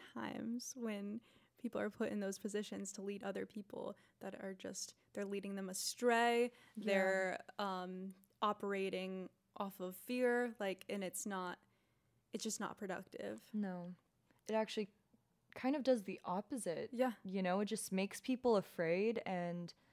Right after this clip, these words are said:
Speaker 2: then they don't even wanna come to you for the questions.
Speaker 1: Yeah.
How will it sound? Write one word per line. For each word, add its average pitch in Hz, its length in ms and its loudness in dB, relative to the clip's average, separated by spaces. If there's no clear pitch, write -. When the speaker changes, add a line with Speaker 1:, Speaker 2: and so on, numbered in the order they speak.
Speaker 2:
then 220 160 4
they 339 80 6
don't 370 180 2
even 262 380 2
wanna 196 260 2
come 196 300 2
to 202 140 -4
you 190 40 -2
for 175 160 0
the 170 80 -6
questions. 196 880 -6
Speaker 1:
Yeah. 254 160 0